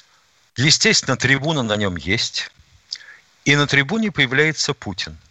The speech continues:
И тут же вопль либеральной интеллигенции. «Вот взгромоздился на мавзолей, как Сталин! Ага!»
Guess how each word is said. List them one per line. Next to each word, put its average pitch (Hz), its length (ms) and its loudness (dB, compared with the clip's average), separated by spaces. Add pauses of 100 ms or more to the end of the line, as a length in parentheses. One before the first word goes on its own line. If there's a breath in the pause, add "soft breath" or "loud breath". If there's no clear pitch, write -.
(300 soft breath)
И 190 140 4
тут 214 280 0
же 147 200 4
вопль 190 480 2
либеральной 175 720 2
интеллигенции. 143 760 -4
«Вот 196 400 2
взгромоздился 208 1000 0
на 214 80 -2
мавзолей, 202 560 2
как - 220 -2
Сталин! 226 760 0
Ага!» 208 1000 2